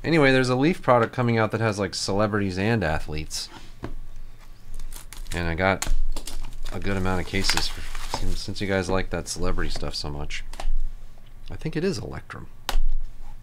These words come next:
When does that come out? A couple weeks. All of a sudden I'm getting Leaf stuff 'cause, I don't know. People seem to like it.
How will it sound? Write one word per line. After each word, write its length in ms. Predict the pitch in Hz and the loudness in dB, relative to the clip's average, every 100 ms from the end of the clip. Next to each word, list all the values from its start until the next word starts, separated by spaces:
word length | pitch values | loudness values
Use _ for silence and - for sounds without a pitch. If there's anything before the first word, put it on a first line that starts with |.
| - - - - - | -6 -2 0 -2 -6
When 100 | - | -4
does 120 | 123 | -2
that 200 | 110 160 | 2 0
come 200 | - - | 0 -6
out? 140 | 76 - - - - - - | -6 -8 -10 -10 -10 -6 -4
A 40 | |
couple 220 | - - 76 | -4 -4 -6
weeks. 380 | 87 - - - - - - - - - - - - - - - - - - - - - - - - - - - - - - - - - - - - - - | -6 -8 -10 -8 -10 -10 -14 -10 -8 -8 -8 -6 -6 -4 -6 -4 -6 -8 -12 -12 -14 -14 -16 -16 -12 -10 -10 -12 -12 -14 -6 -2 2 2 0 -2 -4 -10 -10
All 120 | 95 127 | -4 -2
of 40 | |
a 60 | 135 | 2
sudden 220 | 143 135 | 4 4
I'm 100 | 107 | 4
getting 220 | 113 104 | 4 4
Leaf 160 | 101 110 | 4 2
stuff 280 | - 78 | 0 -2
'cause, 320 | - 80 - - - - - | -4 0 2 4 2 2 2
I 40 | |
don't 180 | 92 - | 0 2
know. 480 | - - - - - - - - - - - | 4 4 2 -4 -4 -4 -6 -4 -2 0 2
People 180 | 165 - | 2 2
seem 160 | 214 214 | 2 0
to 80 | |
like 240 | 175 180 196 | 2 0 -2
it. 120 | 110 | -8